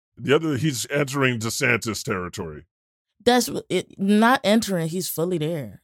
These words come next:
Speaker 2: Um, but
Speaker 1: Oh,
Speaker 2: he's like,
Speaker 1: okay.
Speaker 2: yeah. So once I found you, like, more than annoying, actually scary because of how bumbling you are. Like, for him specifically, is how bumbling he is, right?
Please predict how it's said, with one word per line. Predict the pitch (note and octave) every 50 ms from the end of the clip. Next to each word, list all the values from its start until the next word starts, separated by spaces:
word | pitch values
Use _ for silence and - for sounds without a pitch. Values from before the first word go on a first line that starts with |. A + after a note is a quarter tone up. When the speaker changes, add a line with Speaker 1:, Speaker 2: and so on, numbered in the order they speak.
| _ _ -
Speaker 2:
Um, | D#3+ E3 D#3+ D3+ C#3+ D3
but | A2+ A#2 -
Speaker 1:
Oh, | -
Speaker 2:
he's | - -
like, | A#2+ - D3+ F#3
Speaker 1:
okay. | - - - - _ _ _ _ _ _ _
Speaker 2:
yeah. | - D#3 F3+ G#3+ A#3 A3 G3+ D#3 B2
So | B2 - - F#3 F3+ E3+
once | D3+ F2 E3+ F#3+ G#3+ B3 A#3+
I | A#3 G3+ F#3+
found | F3 - - F#3 F3 F3+ F3+ F3+ F#3 F3+ E3+
you, | F3 F3 F3 E3+ E3 D#3 C#3+ C3+
like, | B2+ C3+ B2+ B2 A2+ - _ _ _ _ _ _ _ _ -
more | C#3 D#3 E3 F3+ F#3+ F#3+
than | F#3+ G3+ G3
annoying, | G3 F#3+ F#3+ F#3+ F#3+ G3 F#3+ F#3+ F#3+ F#3+ F3+ F3+ G#3 - _ _ -
actually | - F3 F#3 F3 - E3 D3+ C#3+
scary | C3+ - - - - E3+ F3 F3 F3+ F3+ F3 F3 E3 D#3 D3+ _ _ _ _ _ _ _ _ -
because | C#3+ D#3 D#3 C#3+ F3+ E3+ E3
of | E3 D#3
how | C#3 E3+ D#3+ D3+
bumbling | C#3+ C#3 D#3 D#3+ E3 D#3 E3 E3 E3 E3
you | E3 E3 E3
are. | E3 E3 E3 D#3+ D#3+ D#3 -
Like, | D3 D3+ D3+ -
for | - E3+ E3+
him | F#3 A3 A#3
specifically, | G#3+ - D#3+ D3 - E3 D#3+ D3 - C#3+ C#3
is | C3+ C3
how | - D3+ D3+ C#3+
bumbling | C3+ B2+ C3+ C#3 C3 B2+ A#2+ A#2+ A#2+ B2+
he | C3+ A2+ G#2+ G#2+
is, | G2 D#2+ D2 -
right? | - - B2+ B2+ A2+ -